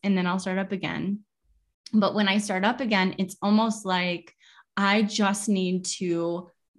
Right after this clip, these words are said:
put something out there. Like, I need to show up, need to show face. And, like,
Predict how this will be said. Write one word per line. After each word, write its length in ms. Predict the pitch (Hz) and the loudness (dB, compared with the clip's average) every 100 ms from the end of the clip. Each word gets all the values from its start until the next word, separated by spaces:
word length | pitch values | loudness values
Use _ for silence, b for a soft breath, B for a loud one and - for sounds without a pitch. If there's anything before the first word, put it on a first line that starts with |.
| _ | _
put 220 | - 247 | -6 -4
something 420 | - 196 190 190 | -2 -2 -2 -2
out 200 | 160 143 143 | -2 -4 -6
there. 160 | 123 | -6
Like, 160 | 147 165 | -6 -4
I 80 | 170 | -2
need 280 | 180 196 208 | 0 2 2
to 80 | |
show 280 | 233 247 214 | 0 0 2
up, 300 | 185 175 - | 2 0 -2
need 220 | - 185 | -2 -2
to 60 | 202 | 0
show 280 | 202 202 196 | -2 0 -2
face. 760 | 196 214 190 170 202 208 - - b b b | 0 0 2 2 -2 -6 -12 -20 b b b
And, 200 | 208 196 | 2 4
like, 440 | 190 175 170 165 | 4 2 0 -4